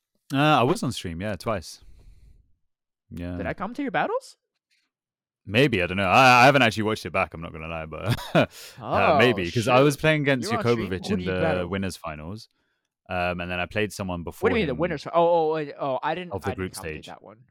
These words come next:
Speaker 1: Okay, yeah, yeah,
Speaker 2: Group
Speaker 1: yeah.
Speaker 2: stage, okay.
Speaker 1: Yeah.
Speaker 2: Oh, so you got swept. <laughs>
Speaker 1: Yeah.
Speaker 2: Based on history.
Speaker 1: <laughs> I'm not gonna lie, like, it was a, it was a very bad, uh, team comp decision for me. I wa-, I, like, sent out some dumb A B A,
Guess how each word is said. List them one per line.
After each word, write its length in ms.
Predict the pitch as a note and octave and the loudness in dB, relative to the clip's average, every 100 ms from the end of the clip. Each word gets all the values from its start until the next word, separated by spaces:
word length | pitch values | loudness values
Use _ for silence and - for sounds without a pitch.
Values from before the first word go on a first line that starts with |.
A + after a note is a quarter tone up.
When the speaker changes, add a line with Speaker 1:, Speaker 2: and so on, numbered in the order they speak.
| E2 | -16
Speaker 1:
Okay, 360 | D#2+ D#2 D2+ | -16 -14 -14
yeah, 160 | D2+ D2+ | -14 -14
yeah, 80 | D2+ | -14
Speaker 2:
Group 120 | D2+ | -14
Speaker 1:
yeah. 40 | D2+ | -14
Speaker 2:
stage, 200 | F2 - | -16 -18
okay. 340 | - E2+ B2 _ _ _ | -18 -18 -18 _ _ _
Speaker 1:
Yeah. 200 | D#2+ D#2 | -16 -12
Speaker 2:
Oh, 40 | D2+ | -12
so 100 | D2+ | -10
you 60 | B2 | -10
got 140 | G2 | -10
swept. 460 | - G#2+ E2+ - _ _ - | -10 -12 -12 -20 _ _ -18
<laughs> 160 | D#3 E3+ F3 G3+ D#3 F3 - - | -14 -10 -10 -10 -12 -12 -16 -14
Speaker 1:
Yeah. 520 | A3+ A#3 - D#3 C3 | -16 -14 -16 -14 -4
Speaker 2:
Based 180 | A2+ - | -4 -4
on 80 | A2+ | 0
history. 280 | C#3 - G#2+ | 0 -2 -2
Speaker 1:
<laughs> 40 | |
I'm 100 | B2+ | 4
not 140 | F3+ E3 | 4 6
gonna 160 | D#3+ | 4
lie, 240 | D3+ C#3+ A#2 | 6 6 6
like, 240 | G#2 A2+ | 0 -2
it 80 | A#2 | -4
was 240 | A2 G2 | -4 -4
a, 340 | G#2+ G#2+ G#2 G#2 | -4 -4 -4 -6
it 60 | A2 | -8
was 160 | G#2+ | -6
a 60 | G#2+ | -6
very 300 | G2 A#2+ B2 | -4 -2 -2
bad, 580 | G2 G#2 G2+ G2+ F#2+ - _ _ _ _ _ | 0 0 2 0 -2 -10 _ _ _ _ _
uh, 680 | F#2 F2 E2+ E2+ E2 E2 E2 - - | -4 -4 -4 -4 -6 -6 -8 -10 -10
team 300 | A2+ A2+ A#2 | -4 -2 -2
comp 340 | A#2+ A2+ - | -6 -8 -10
decision 840 | G#2+ - A2+ G#2 A2+ A2+ A2+ A2 - _ | -10 -6 -8 -6 -8 -6 -8 -10 -12 _
for 140 | - G#2 | -10 -6
me. 380 | G2+ A2+ D3+ - | -4 -6 -8 -8
I 80 | G2 | -4
wa-, 160 | G2+ G2+ | -2 -4
I, 120 | G2+ | -4
like, 240 | G#2 G2+ - | -2 -2 -4
sent 240 | - G#2+ | -8 -6
out 180 | A2+ G#2+ | -6 -8
some 280 | - G2 E2+ | -8 -10 -10
dumb 340 | D2+ F2 F2+ F2 | -8 -6 -6 -8
A 180 | F2+ E2+ | -10 -10
B 180 | E2 | -8
A, 240 | D#2+ F2+ | -8 -8